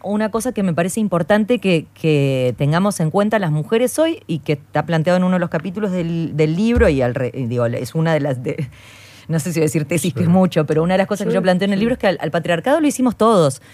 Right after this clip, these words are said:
Speaker 2: Sí.
Speaker 1: Entonces, no, no, no, digo, justamente porque somos iguales, digo, no es que nos somos incapaces. El patriarcado es una construcción colectiva, como son las
Speaker 2: Ujú.
Speaker 1: construcciones sociales. Entonces, hagámonos cargo
Speaker 2: Ujú.
Speaker 1: de que hicimos eso entre todos,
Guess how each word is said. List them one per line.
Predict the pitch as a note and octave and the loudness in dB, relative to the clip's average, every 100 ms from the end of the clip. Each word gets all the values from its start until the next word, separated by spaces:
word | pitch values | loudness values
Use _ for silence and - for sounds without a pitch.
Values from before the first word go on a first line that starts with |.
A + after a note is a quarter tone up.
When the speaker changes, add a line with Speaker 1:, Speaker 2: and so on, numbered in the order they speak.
| - | -12
Speaker 2:
Sí. | B2+ G#2+ | -8 -4
Speaker 1:
Entonces, | E3+ G#3 | -4 -2
no, | G#3+ | -2
no, | G3+ A3 | -2 -4
no, | A#3 - - | -4 -10 -10
digo, | E3 D#3 - - | -4 -4 -4 -14
justamente | - D4+ - B3 G#3 F#3 F3+ | -4 -4 0 0 0 0 0
porque | D#3+ D3 | -2 -2
somos | - - | -4 -4
iguales, | E3+ D#3 D#3 C3+ C#3 - _ _ - | 0 2 2 0 -4 -12 _ _ -4
digo, | C#3+ D3+ | -2 0
no | |
es | F#3 | 0
que | |
nos | G3 E3 | -2 -4
somos | C#3+ C#3 B2 | -4 -4 -4
incapaces. | C#3+ C#3 B2+ A#2+ - A#2 - _ _ _ _ _ _ - - _ | -4 -2 -2 -4 -6 -12 -14 _ _ _ _ _ _ -20 -20 _
El | E3 | -6
patriarcado | G#3+ G#3+ A#3 D#4 | -4 -2 0 0
es | D4+ | 0
una | C#4 | -2
construcción | A3 D#3+ D#3 - G3 | 0 0 -2 -4 -2
colectiva, | G#3 F3 - A3 A3+ G#3 | 0 0 0 0 2 2
como | D#3+ D3 | 2 2
son | F3 | 2
las | |
Speaker 2:
Ujú. | C#3+ | 2
Speaker 1:
construcciones | D#3+ E3 - E3+ D#3+ | 2 0 0 0 0
sociales. | C#3 - B2+ A#2 A#2 - - - C3 | -4 0 0 0 -2 -8 -20 -16 -6
Entonces, | D#3+ D#3+ D3+ C#3+ C3 - | -2 0 0 0 -4 -4
hagámonos | C3 G3 C#4+ A#3 | 0 2 2 0
cargo | A3+ G3 E3 F3+ C4 - - _ - | 0 2 2 2 -2 -12 -20 _ -14
Speaker 2:
Ujú. | G2 G#2 D#3+ | -8 -8 -8
Speaker 1:
de | C#3 | -8
que | D3 | -8
hicimos | C#3+ G#3 G#3+ | -6 -6 -6
eso | G#3+ G3+ | -6 -2
entre | G#3 A3 | -2 2
todos, | F#3 E3+ G3+ | 4 4 2